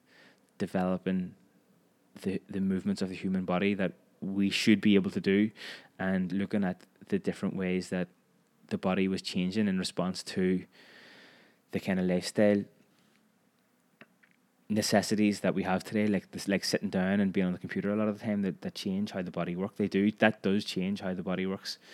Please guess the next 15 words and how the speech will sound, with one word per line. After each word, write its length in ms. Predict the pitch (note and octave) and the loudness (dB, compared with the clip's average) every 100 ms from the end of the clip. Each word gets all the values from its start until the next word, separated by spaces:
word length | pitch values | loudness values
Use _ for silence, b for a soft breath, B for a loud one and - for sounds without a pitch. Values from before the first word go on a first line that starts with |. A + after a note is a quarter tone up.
| B B B B B B B B _ _ _ _ _ _ _ _ _ _ _ _ _ _ _ _ _ - | B B B B B B B B _ _ _ _ _ _ _ _ _ _ _ _ _ _ _ _ _ -8
So 500 | - B2+ A#2 A2 - _ _ _ _ _ _ _ | 0 4 4 2 -2 _ _ _ _ _ _ _
without 360 | B2 A2+ A#2 A#2 | -4 4 6 8
even 180 | A#2+ G#2+ | 6 2
talking 380 | - G2 B2+ B2 | 2 2 4 2
about 200 | B2+ B2 | 2 0
the 60 | |
physical 340 | - B2+ C3 B2+ | 0 2 2 2
side 220 | B2+ B2+ | 4 4
of 80 | C3 | 2
things, 240 | B2 A2+ | 0 2
there 380 | A2+ G2+ G#2 G2+ | 4 6 8 6
are 40 | |
connections 540 | - G#2+ G2 - G#2+ F#2+ | 2 0 0 0 -2 0
there 300 | F#2 F#2+ G2+ | 0 0 -2
that 240 | G2+ F#2 | -4 -6